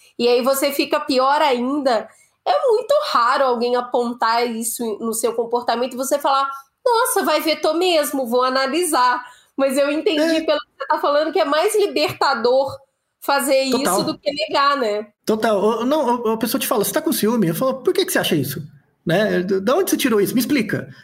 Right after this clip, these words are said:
Speaker 2: Né? Essa é a ideia da alteridade, né? Tipo, "Ah, ela tá falando uma coisa que eu nunca pensei, ou eu, ou eu não admito." "Mas como que você percebeu? Se eu, eu, eu estou sentindo ciúme, e eu não admito,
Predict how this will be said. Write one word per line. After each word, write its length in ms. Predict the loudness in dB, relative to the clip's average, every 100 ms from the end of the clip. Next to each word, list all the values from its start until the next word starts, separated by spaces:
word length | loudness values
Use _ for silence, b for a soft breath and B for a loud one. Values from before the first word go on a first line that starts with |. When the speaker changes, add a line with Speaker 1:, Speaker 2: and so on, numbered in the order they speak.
| B
Speaker 2:
Né? 240 | -2 0 0
Essa 160 | 0
é 20 |
a 40 | 0
ideia 180 | 0 0
da 80 |
alteridade, 640 | 0 0 -2 0 -2 -2 -2
né? 220 | -4 -4 B B
Tipo, 160 | -4
"Ah, 60 | -2
ela 100 | -2
tá 80 | -4
falando 260 | 0 0
uma 120 | 0 0
coisa 180 | 0
que 60 | 0
eu 40 |
nunca 140 | -2 -2
pensei, 440 | -2 0 2 2
ou 240 | 2 2 4
eu, 100 | 2
ou 360 | 2 2 2
eu 100 | 2
não 140 | 2 0
admito." 540 | 0 0 -2 -2 -10 b b
"Mas 100 | -10 -8 -2
como 200 | 0 0
que 120 | -2
você 180 | -2 -2
percebeu? 400 | 0 0 0 0
Se 120 | 0
eu, 140 | 2
eu, 160 | 2 2
eu 80 | 0
estou 200 | 0 0
sentindo 320 | 0 0 -2
ciúme, 360 | 0 -2 -2 B B B -2
e 60 |
eu 80 | 0
não 160 | 2 0
admito, 580 | 0 0 0 -2 -8